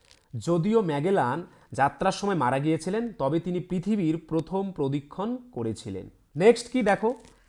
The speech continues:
তরঙ্গ দৈর্ঘ্যের একক হলো, খুব একটি ইম্পর্টেন্ট প্রশ্ন, তরঙ্গ দৈর্ঘ্যের একক হলো, কি হবে? ডেসিবেল, হার্টজ, সেন্টিমিটার নাকি সাইকেল per second? কি হবে? অ্যান্সারটি হয়ে যাবে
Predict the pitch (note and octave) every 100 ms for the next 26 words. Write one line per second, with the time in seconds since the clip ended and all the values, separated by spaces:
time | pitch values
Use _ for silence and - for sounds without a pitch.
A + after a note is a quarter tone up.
0 | - F#3 A3 C4+ C4+ C#4 C4+ C4 A#3+ F#3
1 | - D#3 D3+ G3 D3+ C3 G2+ - E3+ F#3
2 | F#3 E3+ E3+ E3 D#3 C#3 E3 A3 - -
3 | _ _ _ - D#3+ G3+ A3 A3 F#3 G3
4 | F#3 G3+ F3 C#3 E3+ - E3+ F3+ - -
5 | F3+ F3+ F#3+ A#3+ - C3+ - F3+ A3 C3
6 | G2+ A2+ F3 E3+ - - C#3 D#3 F3+ D#3
7 | B2+ A#2+ A#2 B2+ B2+ B2 C#3 C3 A#2+ -
8 | G2 F2+ _ D#3+ F3 G#3+ B3+ - - -
9 | A2+ A#2 A2 A2+ A2 D3